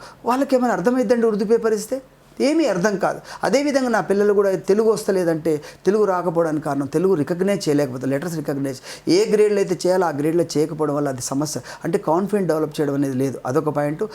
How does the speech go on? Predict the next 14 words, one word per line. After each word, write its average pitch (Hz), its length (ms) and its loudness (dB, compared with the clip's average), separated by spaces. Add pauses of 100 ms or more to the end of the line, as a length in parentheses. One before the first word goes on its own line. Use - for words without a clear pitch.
(180)
రెండొక 226 300 2
పాయింట్, 180 480 0 (340)
ఈ 151 380 0
గ్రేడ్ 208 280 4
వైజ్గా 226 600 2 (280)
టీచర్ 269 380 2
కూడా 233 180 4
ఏం 208 200 2
చేయాలి, 196 280 2
కమ్ 185 280 0
డౌన్ 214 220 0
కావాలి 139 320 0
వాళ్ళ 131 160 2
లెవెల్. 135 260 0